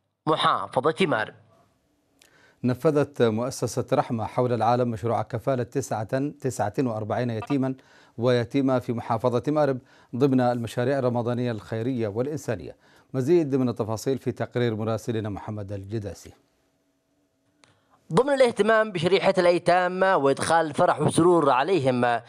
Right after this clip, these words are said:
Speaker 1: في هذه الأيام المباركة، نفذت مؤسسة رحمة حول العالم مشروع توزيع مستحقات كفالة تسعة وأربعين يتيما ويتيمة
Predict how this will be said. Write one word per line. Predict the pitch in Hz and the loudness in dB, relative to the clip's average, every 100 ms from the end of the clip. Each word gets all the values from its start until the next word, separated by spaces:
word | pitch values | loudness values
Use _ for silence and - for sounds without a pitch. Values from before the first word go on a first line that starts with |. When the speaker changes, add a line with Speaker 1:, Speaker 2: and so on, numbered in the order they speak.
| - - - - | -14 -16 -18 2
Speaker 1:
في | 147 143 | 4 4
هذه | 165 156 | 2 0
الأيام | 156 160 170 175 143 | 2 4 4 2 2
المباركة، | 170 185 190 143 127 139 120 110 - - - - - - | 0 2 2 2 2 2 0 -2 -16 -20 -20 -20 -20 2
نفذت | 175 180 185 240 233 | 2 4 4 4 4
مؤسسة | 208 180 185 214 185 190 | 4 4 4 2 2 2
رحمة | 220 160 135 | 2 4 2
حول | 107 127 165 208 | 2 0 0 2
العالم | 160 127 113 104 104 107 - - - - 147 | 2 2 0 0 0 0 -6 -20 -20 -2 0
مشروع | 156 180 202 190 | 2 6 6 6
توزيع | 175 160 170 202 | 2 2 4 4
مستحقات | 185 160 160 175 - 185 202 202 | 4 0 0 0 2 2 2 0
كفالة | - 160 156 175 | 0 2 4 2
تسعة | 190 - 170 | 0 2 2
وأربعين | 160 156 185 | 4 2 4
يتيما | 185 180 - 180 190 175 | 4 4 4 4 4 4
ويتيمة | 185 190 185 202 151 113 | 4 4 4 4 4 0